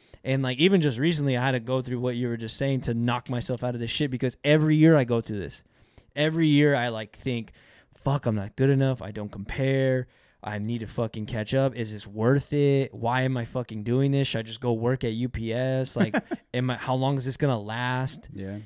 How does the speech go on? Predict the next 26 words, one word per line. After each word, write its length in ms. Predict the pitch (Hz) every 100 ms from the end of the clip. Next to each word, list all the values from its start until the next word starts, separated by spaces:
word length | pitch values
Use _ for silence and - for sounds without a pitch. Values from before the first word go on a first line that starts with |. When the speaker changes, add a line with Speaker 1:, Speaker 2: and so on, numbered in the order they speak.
| -
Speaker 1:
You 100 | 127
know, 360 | 123 117 110 -
um, 460 | 117 113 107 104 127 _ _ _ _ _ _ _ -
but, 380 | 135 139 131 _ _ _
you 120 | 123
know, 260 | 113 104 - _ _ _ _ _ _
to 120 | 165
be 160 | 147 156
able 160 | 147
to 340 | 143 151 139 120 - _ _
take 220 | 151 156
those 200 | 175 165
things, 300 | 175 170 165 -
analyze 480 | 147 156 151 147 123
them, 200 | 147 147
understand 840 | 131 139 135 117 - - 123 127 127
why 180 | 117 117
you 160 | 110
feel 320 | - 117 139
it, 160 | 185 - _ _ _ _ _ _
and 180 | 131 131
just 300 | 127 117 - _ -
keep 380 | 117 139 _ -
going, 380 | 113 135 180 - _
Speaker 2:
Mm. 200 | 110 101 98 _
Speaker 1:
like, 240 | 127 110